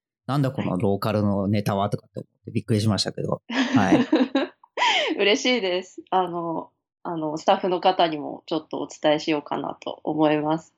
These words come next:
Speaker 1: あれはどういうふうな関わりでお仕事されてるんですか？
Speaker 2: あれは、あの、ふるさと兼業というサービスがありまして、
Speaker 1: はい。
Speaker 2: あの、副業したい人と、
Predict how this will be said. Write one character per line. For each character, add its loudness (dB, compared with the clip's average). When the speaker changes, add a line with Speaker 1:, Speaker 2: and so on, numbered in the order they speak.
Speaker 1:
あ -6
れ 0
は 0
ど -2
う 0
い 2
う 0
ふ -2
う 0
な -2
関 -2
わ 2
り 2
で 0
お 0
仕 2
事 -2
さ 0
れ 0
て -2
る 2
ん 0
で -2
す -2
か？ -2
Speaker 2:
あ -2
れ 6
は、 4
あ 4
の、 -2
ふ -4
る 4
さ 6
と 6
兼 2
業 2
と -4
い 2
う -2
サ 2
ー 2
ビ 0
ス -4
が -2
あ 2
り 2
ま 0
し -6
て、 2
Speaker 1:
は 4
い。 2
Speaker 2:
あ -2
の、 -6
副 0
業 6
し -4
た 6
い 2
人 2
と、 4